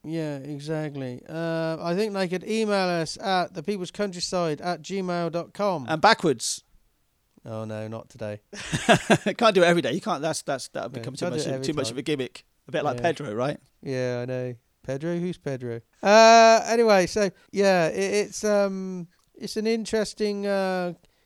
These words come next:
Speaker 1: conversation we've had from a, from a rather teasing question from Emily from Gothenburg. "How
Speaker 2: Yes.
Speaker 1: does the people's countryside make these, uh, make centrism sexy?"
Speaker 2: Indeed.
Speaker 1: I don't think we can.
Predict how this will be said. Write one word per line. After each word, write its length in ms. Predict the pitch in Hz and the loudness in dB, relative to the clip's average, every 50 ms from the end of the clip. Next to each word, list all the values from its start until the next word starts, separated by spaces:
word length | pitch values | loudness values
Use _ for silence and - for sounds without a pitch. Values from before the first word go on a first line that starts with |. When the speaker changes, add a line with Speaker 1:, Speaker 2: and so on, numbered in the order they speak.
| _ _ - | _ _ -6
Speaker 1:
conversation 580 | - 196 190 190 - - 196 185 170 - 180 | -4 -4 -4 -4 -4 -2 -2 -2 -2 -4 -6
we've 120 | 175 165 - | -8 -6 -4
had 280 | - 170 170 165 156 | -2 -2 -2 -2 -4
from 200 | - 160 156 151 | -6 -8 -6 -4
a, 260 | 151 151 147 147 143 - _ _ _ _ _ _ _ | -4 -4 -4 -4 -6 -8 _ _ _ _ _ _ _
from 180 | - - 160 160 | -14 -10 -8 -6
a 120 | 160 160 | -6 -6
rather 340 | 151 165 175 220 277 311 339 | -6 -6 -4 -4 -4 -4 -6
teasing 640 | - - - - 220 214 208 196 170 190 190 185 170 | -8 -6 -4 -2 0 0 0 0 -2 -2 -4 -4 -4
question 560 | - 190 185 175 - - - 170 160 156 147 | -2 0 0 0 -2 -6 -8 -8 -6 -8 -8
from 320 | - - 156 151 147 143 _ _ _ _ _ _ _ - | -8 -8 -6 -6 -6 -8 _ _ _ _ _ _ _ -2
Emily 400 | - 175 190 196 190 185 180 165 | 0 0 2 2 2 2 0 0
from 200 | - 170 170 165 | -2 -4 -6 -2
Gothenburg. 880 | 160 175 175 170 - - 170 160 151 147 143 135 131 123 117 113 - _ _ _ _ _ _ _ _ _ | 0 2 2 0 0 -4 -6 -4 -2 -2 0 0 0 -2 -2 -6 -10 _ _ _ _ _ _ _ _ _
"How 220 | - 165 170 190 196 | -2 0 2 2 2
Speaker 2:
Yes. 100 | 202 185 | 0 -2
Speaker 1:
does 140 | 185 170 | -4 -6
the 100 | - 185 | -8 -10
people's 400 | - - 185 185 175 180 175 - | -6 -4 -4 -4 -4 -6 -10 -10
countryside 640 | - 180 175 175 165 - 160 - - 156 151 151 147 151 | -4 -4 -4 -4 -4 -8 -10 -6 -4 -2 -2 -2 -4 -4
make 220 | 160 156 151 - | -4 -4 -4 -4
these, 400 | 143 147 143 143 143 143 135 131 _ _ _ _ - - - | -6 -6 -6 -6 -6 -8 -10 -14 _ _ _ _ -20 -16 -12
uh, 60 | 143 | -10
make 240 | 139 147 151 147 - | -6 -6 -6 -6 -6
centrism 640 | - - 156 151 143 - 147 143 135 135 143 143 135 | -6 -6 -4 -4 -6 -6 -6 -6 -6 -6 -8 -8 -8
sexy?" 540 | - - 156 147 - - - - 120 107 - _ _ _ _ - | -6 -6 -6 -6 -8 -10 -12 -10 -10 -10 -12 _ _ _ _ -10
Speaker 2:
Indeed. 160 | 226 214 - | -6 -4 -2
Speaker 1:
I 20 | 107 | 0
don't 200 | 175 190 196 180 | 0 0 0 -2
think 160 | 196 190 - | -4 -6 -4
we 140 | - 180 185 | -6 -8 -6
can. 440 | - - 165 160 151 139 131 131 | -2 0 2 2 2 0 -2 -6